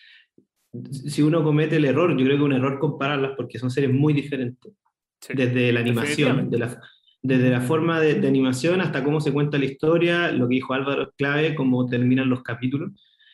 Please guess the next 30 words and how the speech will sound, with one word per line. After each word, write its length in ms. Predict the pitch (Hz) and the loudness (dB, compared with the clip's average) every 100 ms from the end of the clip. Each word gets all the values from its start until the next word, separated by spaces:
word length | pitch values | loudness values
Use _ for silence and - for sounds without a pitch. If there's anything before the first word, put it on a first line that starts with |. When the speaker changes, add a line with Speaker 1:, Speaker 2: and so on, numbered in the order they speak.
| _ - | _ -6
Speaker 1:
Eh, 640 | 135 131 127 123 117 120 117 | -2 2 2 2 0 -2 -2
pero 120 | 139 | 0
a 40 | 160 | 2
mí, 80 | |
lo 100 | 202 196 | 4 4
lejos, 300 | 208 208 214 | 2 2 2
lo 80 | 202 | 2
que 80 | |
más 140 | 202 202 | 4 4
me 120 | 202 | 4
gusta 300 | 196 202 208 | 4 4 2
de 60 | 202 | 0
la 100 | 190 | 0
serie 600 | - 180 202 165 156 147 | 0 2 4 4 2 2
es 60 | |
el 140 | 151 147 | 0 0
trasfondo, 520 | 139 - - 110 113 | -6 -6 -8 -8 -8
es 80 | - | -6
como 360 | 131 127 120 - - - | -2 0 -2 -8 -20 -10
la 100 | 123 | -6
historia, 380 | 113 151 151 151 | -4 0 2 2
el 100 | 139 | 0
tema 180 | 147 139 | 0 0
de 60 | |
la 60 | 131 | 0
alquimia, 880 | 123 - 151 151 151 147 147 147 147 | -2 -2 0 2 2 2 0 0 -2
eh, 480 | 131 123 120 117 117 _ - _ _ - | -4 -4 -4 -6 -8 _ -20 _ _ -6
el 180 | 123 127 | -6 -2
tema 440 | 131 131 131 131 | -2 0 0 0
de 440 | 120 117 113 113 | 0 0 -2 -6